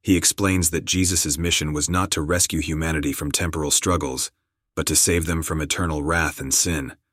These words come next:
a deliverance achieved through the Holy Spirit. MacArthur also touches on the socioeconomic status of the shepherds, using it to highlight the universal accessibility of God's salvation.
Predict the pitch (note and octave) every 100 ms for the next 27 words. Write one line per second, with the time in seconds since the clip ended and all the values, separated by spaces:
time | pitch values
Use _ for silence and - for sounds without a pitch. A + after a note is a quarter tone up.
0 | _ _ - D#2 E2 F2 F2 D#2+ D#2+ -
1 | - E2 D#2 - E2+ D2+ C#2 F2 D2+ -
2 | - D#2 C2 - - _ _ _ _ _
3 | _ - E2 F#2 F2+ F2+ E2 F2+ E2+ D#2+
4 | E2 D#2+ E2 D#2+ D2+ - F#2 F2 F#2+ F2
5 | E2 E2 D#2+ D#2 - E2 D#2+ - D2 -
6 | F2 D#2 A#1+ - - _ _ _ E2+ F#2
7 | E2+ E2 D2+ D#2+ F2+ F2 E2+ D#2 E2 D#2+
8 | F#2 E2+ E2+ - D#2 C#2 - E2 - D#2+
9 | F2 E2 C#2+ C#2+ D2+ D2+ D2 - D2+ D2
10 | C#2+ - -